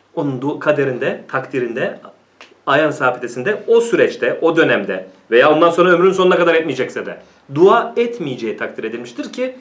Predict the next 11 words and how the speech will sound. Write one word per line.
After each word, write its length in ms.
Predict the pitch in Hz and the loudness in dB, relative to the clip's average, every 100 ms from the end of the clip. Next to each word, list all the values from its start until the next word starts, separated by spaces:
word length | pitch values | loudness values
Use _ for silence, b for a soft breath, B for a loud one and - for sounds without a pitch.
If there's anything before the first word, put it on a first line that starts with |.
| B - | B -4
o 100 | 185 | 0
da 240 | 220 226 - _ _ _ | 0 -2 -10 _ _ _
"Ben 160 | 190 151 | -8 -6
dua 180 | 120 160 | -4 -4
etmem." 320 | - 113 92 | -6 -8 -10
der. 80 | - - b b b b - | -16 -20 b b b b -4
Ama 260 | 180 202 | 0 0
bu 340 | 202 247 196 151 | 0 -4 -4 0
nakısiyettir. 800 | 151 151 156 - 156 151 - - - _ _ _ _ _ _ _ _ _ | 2 2 -2 -4 -2 -2 -6 -20 -20 _ _ _ _ _ _ _ _ _
Kemalat 480 | 127 127 135 135 - | -2 2 2 0 0
değil, 180 | 131 | -4